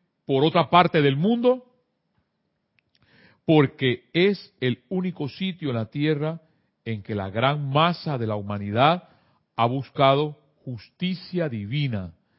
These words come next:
liberación y libertad. Solo porque esos individuos que son garras de la fuerza siniestra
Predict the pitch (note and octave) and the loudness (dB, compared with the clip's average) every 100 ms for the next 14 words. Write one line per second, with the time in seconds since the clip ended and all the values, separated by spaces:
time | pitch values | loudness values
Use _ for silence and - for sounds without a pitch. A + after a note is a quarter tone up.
0 | _ _ _ A2+ A2+ G#2+ G2+ G2 - D3+ | _ _ _ -6 -2 -2 -4 -8 -10 -6
1 | E3+ F3 E3+ E3 _ _ _ _ C3 A2 | -4 -4 -8 -14 _ _ _ _ -4 -2
2 | G#2 F#2 F#2 A#2+ G#2+ E2 - _ _ _ | -2 -6 -6 -2 -2 -4 -14 _ _ _
3 | _ _ _ _ _ _ _ _ _ - | _ _ _ _ _ _ _ _ _ -4
4 | - A3 A#3 F3+ D3 D3+ - G3+ A3 G3+ | 4 6 6 4 0 -2 6 6 6 2
5 | E3 C#3+ D#3 G3 E3 B2 A2+ D3+ D#3 D#3+ | 0 0 0 0 -2 -4 -6 -6 0 4
6 | E3+ E3+ D3+ A2+ - C3 C3 A#2+ B2 D3+ | 4 4 0 -2 -4 -8 -8 -8 -4 -4
7 | - G#2 | -4 -8